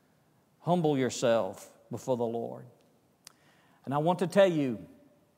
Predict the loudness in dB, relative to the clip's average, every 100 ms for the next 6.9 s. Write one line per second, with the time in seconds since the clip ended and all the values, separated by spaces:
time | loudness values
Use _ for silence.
0 | _ _ _ _ _ _ _ -10 -4 -2
1 | 0 0 -2 2 2 4 2 0 0 2
2 | 2 2 2 0 -2 -4 -12 -20 _ _
3 | _ _ _ -8 2 2 2 -2 0 0
4 | 2 4 6 6 2 0 2 4 4 4
5 | 4 4 0 -2 0 0 -2 -4 -4 -12
6 | _ 4 4 4 -6 -8 _ -4